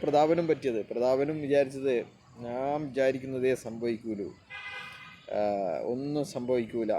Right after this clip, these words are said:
ഉം, എല്ലാം ഞാൻ എന്താണോ കരുതിയത് അതുപോലെ സംഭവിക്കും." അതുപോലെ അവൻ അതുകൊണ്ട് തന്നെ യാതൊരു, ആ, ലീഗൽ സെല്ലോ അല്ലെങ്കിൽ ലീഗൽ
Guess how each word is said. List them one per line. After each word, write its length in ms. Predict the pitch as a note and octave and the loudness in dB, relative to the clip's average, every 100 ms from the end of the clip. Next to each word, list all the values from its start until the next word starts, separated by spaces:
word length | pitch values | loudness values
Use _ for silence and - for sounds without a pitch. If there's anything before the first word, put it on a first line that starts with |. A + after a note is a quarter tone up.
| - - _ - A#2 | -2 -10 _ -20 -12
ഉം, 180 | A2+ G#2+ G#2 | -10 -4 -2
എല്ലാം 440 | B2 C#3 C#3 C#3 G#2+ - G2+ | 0 0 2 2 2 -6 -6
ഞാൻ 260 | A#2 C3 C#3 C3+ | -2 0 0 -2
എന്താണോ 400 | B2 C3 B2+ C3 | 0 2 2 2
കരുതിയത് 440 | A#2 G#2+ A2+ A2 G#2+ | 0 0 -2 0 0
അതുപോലെ 380 | A2 A2+ A2+ | 0 -2 -2
സംഭവിക്കും." 440 | A2+ A2 G#2+ G#2 G#2 | -2 -4 -6 -4 -4
അതുപോലെ 400 | G#2+ B2 B2 C3 - - - - - | -2 0 2 0 -2 -16 -20 -20 -4
അവൻ 140 | A#2 C3 | 0 2
അതുകൊണ്ട് 380 | C3+ C3+ C#3 C3+ C3+ | 2 2 2 4 2
തന്നെ 160 | C3 C3 B2 | 2 0 2
യാതൊരു, 420 | A#2+ C3 C#3 C#3 C3+ - - - - - C#3 B2 A#2+ | 2 2 2 2 0 -4 -20 -20 -20 -20 -16 -4 0
ആ, 40 | A2+ A2 G#2 G2 | 0 0 -2 -2
ലീഗൽ 320 | B2 B2 C#3+ C3+ - - B2 | -2 0 0 -2 -8 -18 -6
സെല്ലോ 300 | C3 A#2+ B2+ A#2 | -2 2 4 4
അല്ലെങ്കിൽ 340 | G#2 A2+ A#2 A#2 A2+ G#2+ G#2+ | 2 0 0 0 0 -2 -4
ലീഗൽ 240 | A#2 B2 | -2 0